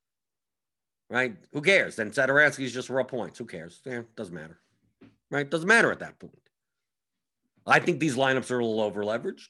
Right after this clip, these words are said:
even for a hundred forty-eight thousand entry contest, but they could get there, right? There are outcomes where this, th-, this happens. I would rather, l-, uh, if, if you're gonna learn anything, I'd rather you be on this side than on the, "I'm gonna play a chalky cash lineup into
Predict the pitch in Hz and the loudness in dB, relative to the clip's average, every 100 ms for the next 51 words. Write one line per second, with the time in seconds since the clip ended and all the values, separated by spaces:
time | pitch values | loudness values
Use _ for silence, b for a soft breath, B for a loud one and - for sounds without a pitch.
0 | _ - 117 120 127 113 117 113 107 110 | _ -10 -8 -6 -2 -2 -2 -6 -8 -8
1 | 117 110 107 110 104 98 101 101 92 120 | -8 -8 -8 -8 -8 -10 -14 -16 -14 -12
2 | 139 220 269 - _ _ _ _ _ _ | -10 -10 -10 -18 _ _ _ _ _ _
3 | _ - 80 - 104 220 240 214 185 254 | _ -16 -16 -14 -14 -8 -8 -8 -10 -14
4 | _ _ _ _ _ _ 131 143 - _ | _ _ _ _ _ _ -16 -16 -16 _
5 | _ 107 147 180 175 175 180 180 147 175 | _ -4 -2 0 -2 0 0 0 2 4
6 | 175 180 - 151 147 147 160 190 196 190 | 4 2 -4 -10 -6 -4 -2 2 2 0
7 | 143 220 - _ _ _ _ _ _ _ | -10 -10 -18 _ _ _ _ _ _ _
8 | _ _ _ _ _ _ 131 190 220 202 | _ _ _ _ _ _ 4 4 6 6
9 | 202 196 190 170 170 147 151 - 147 147 | 6 6 4 2 0 -2 -2 -4 -4 -4
10 | 170 185 175 170 170 160 170 185 190 143 | -4 0 0 2 0 0 -4 -6 -4 -2
11 | 139 160 151 147 135 127 113 131 - 101 | 2 0 0 -4 -4 -4 -4 -8 -8 -10
12 | 78 71 _ _ _ _ _ _ _ _ | -10 -18 _ _ _ _ _ _ _ _
13 | _ - 107 110 101 101 98 107 107 101 | _ -8 -2 -2 -2 -2 -2 -2 -4 -6
14 | 117 101 98 - 123 98 87 107 95 85 | -4 -2 -4 -2 -2 -2 -4 -4 -4 -8
15 | 80 76 82 71 82 | -12 -12 -14 -12 -12